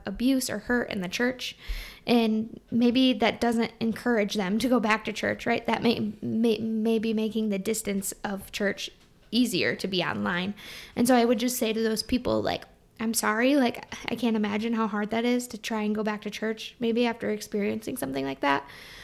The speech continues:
But also, like, if you need to be in a church where you trust the authority that's there, um, to lead you, to lead you, to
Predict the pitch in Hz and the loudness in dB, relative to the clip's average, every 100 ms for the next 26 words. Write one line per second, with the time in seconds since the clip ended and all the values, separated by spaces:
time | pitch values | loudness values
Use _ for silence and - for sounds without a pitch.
0 | - - 226 - 233 220 262 277 247 208 | -14 0 4 6 6 6 6 6 6 2
1 | 208 - _ _ _ _ - 240 - - | -2 -10 _ _ _ _ 0 0 -2 -18
2 | - - - 233 254 254 240 214 226 214 | -20 -20 -8 2 4 6 4 4 4 2
3 | 208 214 226 226 233 214 214 - 214 - | 0 -2 -4 -2 -2 -2 -2 -2 0 -2
4 | - 220 208 - 185 214 240 240 247 - | -2 -2 -2 -2 -2 -2 -2 -2 -4 0
5 | 262 269 277 - - - - - - - | 2 2 -2 -8 -18 -18 -20 -20 -14 0
6 | 240 214 202 208 - - - _ _ _ | 2 2 0 -2 -6 -20 -20 _ _ _
7 | _ - - - - - - 233 208 175 | _ -20 -20 -20 -20 -6 0 0 0 -4
8 | - - - - - - 240 - - - | -6 -10 -14 0 2 4 0 -4 -14 -20
9 | - - 262 240 240 233 247 240 240 | -16 0 4 4 4 6 6 6 2